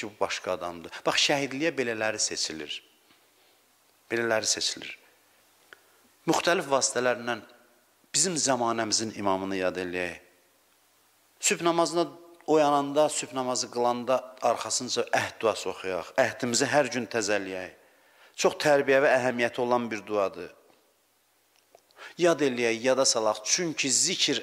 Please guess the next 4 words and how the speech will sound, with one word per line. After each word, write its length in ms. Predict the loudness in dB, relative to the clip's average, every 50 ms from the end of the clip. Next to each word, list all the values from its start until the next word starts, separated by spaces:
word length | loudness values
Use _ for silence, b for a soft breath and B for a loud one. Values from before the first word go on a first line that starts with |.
| -2 0
əqidənin 680 | 0 0 2 0 -4 -4 0 0 0 0 0 -2 -4 -4
güzgüsüdür. 680 | -4 -4 -4 -4 -2 0 0 0 0 -4 -8 -12 -14 -16 -20 _ _ _ _ _ _ _ _ _ _ _ _ _ _ _ _ _ _ _ _ _ _ _ _ _ _ _ B B B B B 4
Əqidə 340 | 4 4 4 2 0 0 0
nədir? 380 | 2 2 0 2 0 -2 -2 -4